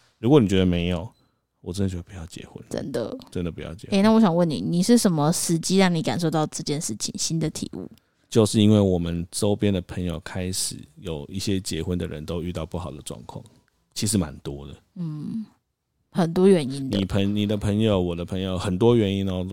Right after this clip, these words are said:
Speaker 1: 不是同种原因，但是陆陆续续都会遇到状况。就是因为你结婚完了之后，你就开始遇到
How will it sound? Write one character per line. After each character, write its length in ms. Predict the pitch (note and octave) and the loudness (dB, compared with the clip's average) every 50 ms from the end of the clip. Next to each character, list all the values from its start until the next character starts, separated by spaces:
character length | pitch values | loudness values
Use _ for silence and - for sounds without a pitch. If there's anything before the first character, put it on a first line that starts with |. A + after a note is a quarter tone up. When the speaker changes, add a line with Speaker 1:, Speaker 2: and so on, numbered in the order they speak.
| G#2+ | -6
Speaker 1:
不 80 | - G2 | -6 -4
是 100 | G2 G#2+ | -4 -4
同 160 | G#2+ G#2 F#2 | -4 -4 -4
种 140 | F2+ F#2 F2+ | -4 -6 -6
原 180 | F2+ F2 E2+ E2+ | -8 -10 -12 -12
因， 160 | E2+ F2 G#2 - _ _ _ _ _ _ _ | -12 -14 -14 -16 _ _ _ _ _ _ _
但 140 | - A#2+ A2+ | -4 -2 -2
是 220 | G#2 A#2+ A#2 A2 G#2 | 0 2 2 2 2
陆 220 | A2 C3 A#2+ A2 | 2 4 4 6
陆 160 | G#2+ A2+ A2 | 6 6 6
续 160 | G#2 - A2 G2+ | 4 4 0 0
续 140 | G#2+ G#2 | 0 0
都 100 | G2 G2+ | 2 2
会 160 | F#2 F#2 F2+ F2 | 0 0 -2 -4
遇 80 | F2 | -4
到 160 | - D#2+ D2+ | -6 -8 -10
状 180 | - - - - - | -10 -12 -14 -16 -16
况。 180 | - - - A2+ A#2 _ _ _ _ _ _ _ _ _ | -16 -16 -16 -16 -16 _ _ _ _ _ _ _ _ _
就 100 | - D#3 | 0 0
是 80 | D3+ E3 | 2 2
因 100 | E3+ E3+ | 0 0
为 80 | E3+ | 0
你 200 | C#3+ G#2 E2+ E2 | 0 0 -2 -2
结 260 | D#2+ - - F#2 F#2+ F#2+ | -4 -6 -6 -4 -4 -4
婚 180 | G#2 G#2 G#2+ | -4 -4 -4
完 160 | G#2 F#2 E2+ | -4 -4 -6
了 140 | E2+ E2 E2+ | -6 -8 -8
之 100 | - - | -6 -6
后， 240 | - F#2+ F#2 F2+ - - - - - - - | -4 -2 -4 -4 -6 -10 -18 -14 -14 -12 -12
你 120 | - G2 E2+ | -10 -8 0
就 100 | - A#2 | 0 0
开 180 | - - G#2+ | 2 2 0
始 160 | G#2 - F2 E2 | 0 0 -2 -4
遇 140 | F2+ G2 | -2 -2
到 340 | F#2 G2 F2+ F2+ F2 - _ | 0 0 -2 -2 -4 -8 _